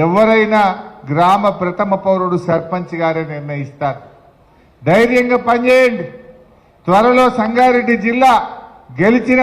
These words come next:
బీఆర్ఎస్ సర్పంచ్లకు ఒక శిక్షణ కార్యక్రమం పెడతాం.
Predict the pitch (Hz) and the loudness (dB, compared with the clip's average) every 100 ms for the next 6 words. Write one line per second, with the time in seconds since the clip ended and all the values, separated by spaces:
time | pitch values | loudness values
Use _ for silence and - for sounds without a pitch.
0 | 220 208 247 254 247 247 240 233 233 254 | 0 2 4 4 4 0 0 -2 -2 -4
1 | 240 240 240 214 - - - - 160 180 | -2 -6 -4 -6 -8 -18 -20 -8 -6 -4
2 | 190 202 - 226 214 214 196 196 190 185 | -6 -10 -8 -4 -4 -2 -4 -4 -8 -6
3 | 160 151 147 | -6 -6 -8